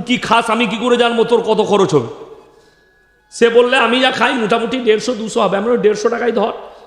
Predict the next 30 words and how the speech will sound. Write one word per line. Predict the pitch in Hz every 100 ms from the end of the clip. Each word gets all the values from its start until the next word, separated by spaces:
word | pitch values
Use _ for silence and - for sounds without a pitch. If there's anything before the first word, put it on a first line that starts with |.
| - _ _
তা | 202 190
মাসে | 185 185 220 170 - - - - - -
সাড়ে | - - - 214 233
চার | 247 226
হাজার | 233 226 254
টাকা | 214
হচ্ছে | 208 - 220
তিরিশটা | 208 196 - 185
রোজায়, | 185 185 - - - - _ _ _ 202
তো |
তুমি | 190 202 202
সাড়ে | - 190
চার | 202 196
হাজার | 190 190 165
দিয়ে | 175
দিবে। | 165 180 - - _ _ _ _ -
সে | 226
বললে, | 220 220 214 185 143 143 -
"ঠিক | 240
আছে | 208 196
ভাই", | 139 113 - 143
বলে | 202 208
পালিয়ে | 202 208
গেল। | 208 233 - - - - - _ _ _ _
প্রথম | 202 202 240 240
রমজানই | 233 226 240 240
দেখছি | 233 233 233 226
সেহরি | - 220 220
খেয়ে | - 226 220
নামাজ | 208 208